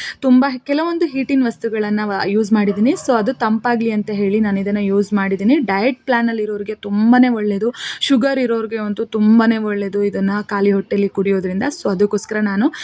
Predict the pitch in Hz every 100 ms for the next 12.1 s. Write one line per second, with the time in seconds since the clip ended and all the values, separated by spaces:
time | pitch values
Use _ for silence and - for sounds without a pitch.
0 | - - 208 233 285 220 - - 208 202
1 | 208 247 208 196 226 226 226 208 214 277
2 | 302 285 226 214 233 - _ _ - 208
3 | 214 208 208 208 - 233 226 302 - 214
4 | 208 233 202 190 208 196 190 185 - 370
5 | - 262 359 - - - - 208 220 453
6 | 370 208 - 202 190 185 196 - - -
7 | - 254 269 226 233 381 - _ 262 254
8 | 320 359 269 247 220 214 214 208 208 208
9 | 190 196 190 196 185 208 214 226 214 196
10 | - 240 466 - - - - 240 220 240
11 | 233 220 208 302 427 - - 240 247 262
12 | 247